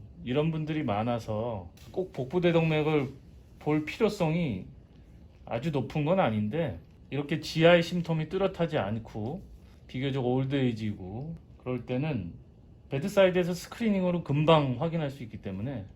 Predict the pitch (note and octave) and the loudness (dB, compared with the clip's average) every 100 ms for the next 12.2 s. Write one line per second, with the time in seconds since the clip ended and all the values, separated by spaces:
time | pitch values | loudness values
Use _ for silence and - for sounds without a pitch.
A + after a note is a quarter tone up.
0 | - - - A3 A3+ G3 F#3 E3+ C#3+ A#2 | -20 -16 -4 2 4 4 4 2 2 2
1 | G#2 - F#2 G2+ A2 A2 G#2 F#2+ F2 F2 | 0 -4 -8 -6 -4 -4 -4 -8 -8 -12
2 | - - C3 D#3+ D3+ D3 C#3+ C3 B2 - | -16 -12 -6 0 2 2 0 0 -2 -8
3 | - D3 D3 C#3+ A#2 F#2+ G2 G#2+ F#2+ F#2 | 2 4 6 4 0 -2 -4 -6 -6 -8
4 | D#3 D#3+ - - - - G#2+ A#2 A2 G#2+ | -10 -12 -18 -20 -20 -20 -8 -6 -6 -6
5 | - C3+ B2+ G#2 G2 G2 F2+ G2 D3 - | -8 -4 -4 -4 -8 -12 -12 -12 -14 -16
6 | - - - A2+ C#3+ C#3+ - F3+ G3 F#3+ | -20 -20 -12 -2 -2 -2 -4 0 2 2
7 | F#3 E3+ - - G#3+ G#3+ G3+ E3+ C3+ D3 | 2 0 -6 -6 2 4 4 2 0 -4
8 | D3 C#3+ B2 B2+ B2+ A2+ F2+ - - - | -4 -2 -2 0 0 -2 -6 -12 -20 -14
9 | - C3+ C3+ A2 F#2+ C#3 C3 - - - | -6 -2 0 -2 -4 -8 -12 -14 -20 -20
10 | - - - - - - C#3+ C#3+ F#3 G3 | -20 -20 -20 -20 -20 -10 -6 0 0 0
11 | - - - G#3 G3+ G3+ C#3+ D3 D3+ C3 | -4 -18 -6 -2 0 4 4 4 2 -2
12 | G#2+ | -2